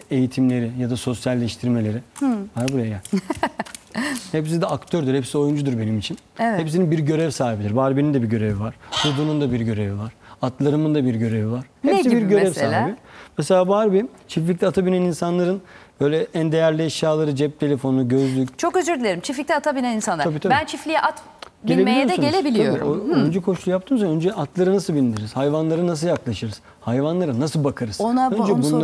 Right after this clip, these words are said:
Speaker 2: soracağım
Speaker 1: da
Speaker 2: zaten.
Speaker 1: sadece
Speaker 2: Evet.
Speaker 1: insan olarak değil, hayvanların da koçluğunu yapıyorum.
Speaker 2: Hmm.
Speaker 1: Yani hayvanlara nasıl bakmalıyız, köpeğe nasıl yanaşacağız, ata nasıl
Speaker 2: Hah,
Speaker 1: yanaşacağız?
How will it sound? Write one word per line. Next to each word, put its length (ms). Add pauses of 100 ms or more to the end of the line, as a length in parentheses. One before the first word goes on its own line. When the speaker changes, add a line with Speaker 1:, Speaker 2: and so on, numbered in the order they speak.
Speaker 2:
soracağım 180
Speaker 1:
da 40
Speaker 2:
zaten. 360
Speaker 1:
sadece 380
Speaker 2:
Evet. 180
Speaker 1:
insan 300
olarak 200
değil, 120 (140)
hayvanların 520
da 60
koçluğunu 440
yapıyorum. 320 (180)
Speaker 2:
Hmm. 100 (240)
Speaker 1:
Yani 120
hayvanlara 420
nasıl 240
bakmalıyız, 400 (120)
köpeğe 280
nasıl 240
yanaşacağız, 420
ata 200
nasıl 240
Speaker 2:
Hah, 80
Speaker 1:
yanaşacağız? 300